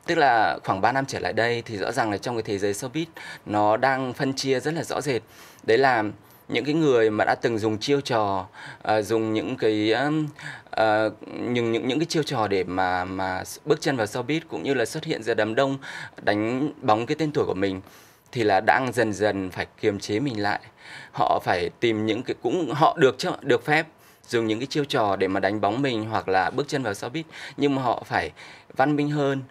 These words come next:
họ có một cái sự gọi là, à, tính toán hơn trong cái việc là xuất hiện của mình.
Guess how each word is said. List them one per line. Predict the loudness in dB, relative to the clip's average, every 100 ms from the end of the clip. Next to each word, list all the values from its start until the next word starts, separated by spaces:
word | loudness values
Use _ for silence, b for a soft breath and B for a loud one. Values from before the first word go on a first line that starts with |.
| B B
họ | -4 -2
có | 0 0
một | 0
cái | 0 -2
sự | 0 0 2
gọi | 0 2
là, | 4 2 2 -4 -8 -12 -4
à, | -2
tính | -2 2
toán | 2 2
hơn | 2 2 0 -8 b b _
trong | -2 0
cái | 2
việc | 2 2
là | 0
xuất | -2 -4
hiện | -4
của | -4
mình. | -2 -2 -2